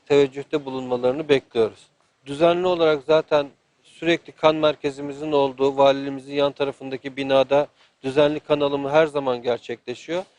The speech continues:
Aracımızı da talep halinde farklı noktalarda ama ilçelerimizde ama işte resmi kurumlarımızda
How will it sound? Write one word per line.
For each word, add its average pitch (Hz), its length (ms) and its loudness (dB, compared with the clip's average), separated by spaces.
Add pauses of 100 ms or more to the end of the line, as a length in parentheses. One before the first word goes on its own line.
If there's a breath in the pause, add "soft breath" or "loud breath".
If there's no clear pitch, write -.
(260 soft breath)
Aracımızı 175 680 2
da 190 200 2 (140)
talep 185 360 0
halinde 156 640 0 (1120)
farklı 165 460 0
noktalarda 135 600 -2
ama 160 220 0
ilçelerimizde 135 960 -2 (220)
ama 156 380 2 (120)
işte 139 420 -4 (340)
resmi 151 340 -2
kurumlarımızda 127 1080 -2